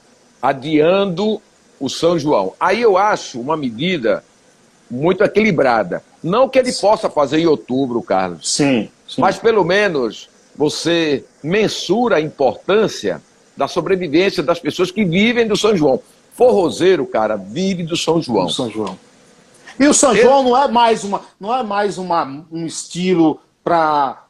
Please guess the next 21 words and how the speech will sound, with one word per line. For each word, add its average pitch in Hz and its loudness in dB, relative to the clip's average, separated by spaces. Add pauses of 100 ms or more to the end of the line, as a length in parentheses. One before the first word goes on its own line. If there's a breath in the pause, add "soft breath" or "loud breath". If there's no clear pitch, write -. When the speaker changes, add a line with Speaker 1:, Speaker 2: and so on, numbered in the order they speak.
(200)
Speaker 2:
festa 185 0
junina. 156 -2
Já 220 0
se 247 -4
toca 214 0
também 185 0
o 202 6
ano 208 2
inteiro. 160 2
Somente 170 -4
al-, 214 0
aqui 247 0
em 269 2
São 214 0
Paulo 165 2
tem 175 -6
Speaker 1:
Claro, 139 0
Speaker 2:
o 127 0
ano 131 0
Speaker 1:
claro. 131 2
Speaker 2:
inteiro. 120 0